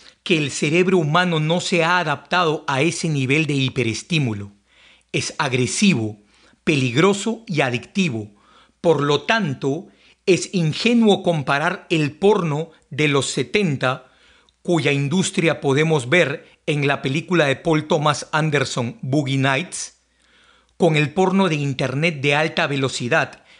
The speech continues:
de suministro infinito, medido en horas y de las más extremas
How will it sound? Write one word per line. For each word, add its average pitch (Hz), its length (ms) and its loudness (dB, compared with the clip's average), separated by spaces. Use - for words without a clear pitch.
de 147 200 -2
suministro 156 640 -2
infinito, 165 760 0
medido 160 680 2
en 147 280 -2
horas 175 680 0
y 151 160 -8
de 143 140 -4
las 135 260 -4
más 160 460 -2
extremas 147 920 -2